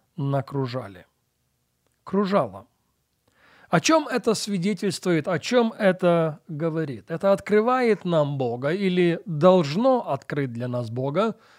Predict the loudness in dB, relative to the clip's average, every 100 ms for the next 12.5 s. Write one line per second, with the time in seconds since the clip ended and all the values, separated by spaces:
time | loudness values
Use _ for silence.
0 | _ _ -8 -6 -2 0 0 0 0 -2
1 | -12 -8 -8 -6 -10 -12 -16 -20 _ _
2 | _ _ 0 0 0 0 2 2 0 0
3 | 2 2 2 2 0 -2 0 2 4 4
4 | 4 4 2 -4 -4 -2 -4 -4 -6 -6
5 | -6 -8 -10 -14 -20 _ _ _ _ _
6 | -20 -20 4 6 8 6 4 2 4 4
7 | 4 2 -2 -6 -4 0 2 2 -2 -2
8 | 0 0 2 2 2 4 4 4 2 0
9 | 0 -2 -2 -2 -4 2 2 2 2 2
10 | 2 0 0 -2 0 -2 -2 -4 -2 0
11 | 2 0 0 -2 0 0 0 -2 -4 -2
12 | 0 -2 -6 -16 -20